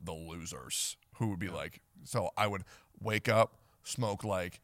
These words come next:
Speaker 1: three, four cigarettes of Camel Crushes, pound a full throttle, go online at, like, one P M,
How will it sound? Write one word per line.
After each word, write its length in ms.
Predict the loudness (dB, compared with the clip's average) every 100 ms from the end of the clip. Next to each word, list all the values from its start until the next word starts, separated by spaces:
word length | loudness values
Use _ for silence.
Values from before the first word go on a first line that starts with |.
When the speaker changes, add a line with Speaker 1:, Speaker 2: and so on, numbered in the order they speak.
| _ _
Speaker 1:
three, 360 | -8 -2 2 2
four 300 | 2 0 2
cigarettes 540 | 2 0 2 2 2
of 100 | 0
Camel 320 | -2 -2 0 0
Crushes, 500 | 2 2 0 -2 -4 -12 -20 -18 -12
pound 380 | -2 0 2 2
a 40 | 0
full 280 | 2 2
throttle, 560 | 2 2 2 2 0 -4 -10 -14 -10 0
go 260 | 4 8
online 600 | 8 8 6 2 2 0
at, 120 | -4 -4
like, 400 | -2 -2 -4 -10 _ _
one 480 | -12 -4 2 4 4
P 300 | -2 0 2
M, 300 | 2 -2 -8